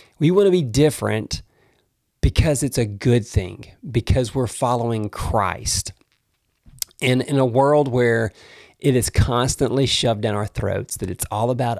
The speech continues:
us, it's about our pleasure, about our happiness, about what we want, it doesn't matter about others, today's passage is gonna be a little tough to swallow because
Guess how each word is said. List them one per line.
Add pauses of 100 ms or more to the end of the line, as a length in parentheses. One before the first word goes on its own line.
us, (380)
it's
about
our
pleasure,
about (120)
our (240)
happiness,
about
what
we
want,
it
doesn't
matter
about
others, (840)
today's
passage
is
gonna
be
a
little
tough
to
swallow
because